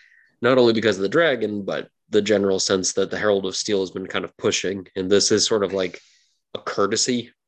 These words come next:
that these guys, the elves, have done for the humans by protecting Fort Evergreen. But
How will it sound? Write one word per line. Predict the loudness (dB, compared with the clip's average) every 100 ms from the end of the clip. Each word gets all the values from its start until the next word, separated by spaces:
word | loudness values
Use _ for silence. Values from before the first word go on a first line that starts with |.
| _
that | -8 -4
these | -4 0
guys, | 0 2 0
the | 0
elves, | 2 0 0
have | -2
done | 0 -2
for | -4
the | -6
humans | -4 -2 -2 -4
by | -2 -2
protecting | -2 -8 -12 -6 -4 -2 -6
Fort | -4 -2 0
Evergreen. | 0 0 0 0 -2 -10 _ _ _ _ _ _ _ _ _ _ _ _
But | -10 -10